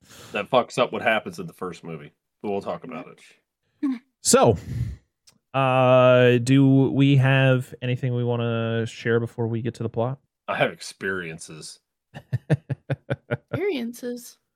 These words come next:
Speaker 1: Yeah. What, we're supposed to share our experience?
Speaker 3: Oh.
Speaker 2: Oh, that's right. Yeah, yeah, yeah. Let's talk
Speaker 3: What?
Speaker 2: about what we, let's talk
Speaker 1: Okay.
Speaker 2: about, yeah, 'cause we're all first-time watchers of this movie, so let's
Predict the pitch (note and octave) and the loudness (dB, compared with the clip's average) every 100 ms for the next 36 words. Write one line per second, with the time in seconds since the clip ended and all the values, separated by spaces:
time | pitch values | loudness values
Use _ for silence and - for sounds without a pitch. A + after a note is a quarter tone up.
0 | _ _ - F3+ - _ _ _ _ _ | _ _ -6 -6 -6 _ _ _ _ _
1 | _ _ _ _ - C3+ C#3+ D3+ C#3+ C3 | _ _ _ _ -4 -2 -2 -4 -6 -4
2 | C#3 C#3 B2+ - A#2+ D3+ E3 - _ _ | -2 -2 -2 -4 -2 -2 -6 -10 _ _
3 | A#3+ A3 - _ _ B3+ A3+ G#3 - C4 | -6 -6 -8 _ _ 4 6 6 6 6
4 | B2 - G3+ D3 G#2 F#3+ C3 E3+ A#2+ A#2+ | 6 6 4 6 6 6 8 6 6 4
5 | - D3+ D3 D3+ D3 A#2+ C#3+ D3 - C#3 | 6 6 6 4 6 4 4 2 4 2
6 | - F3 E3+ D#3+ - F3 C#3 - A#2 D#3+ | 4 4 6 4 4 4 4 2 4 4
7 | D#3 F#3+ G#3 F3+ - F#3 - E3 D3 C#3 | 6 6 6 4 4 2 4 2 6 6
8 | D#3 D3+ B2+ A2+ G#2 A2 - A2 G2 G2+ | 6 4 4 4 2 0 0 -2 -2 -2
9 | A2+ - A2 G#2 B2+ C#3 - | -2 2 2 4 2 2 -2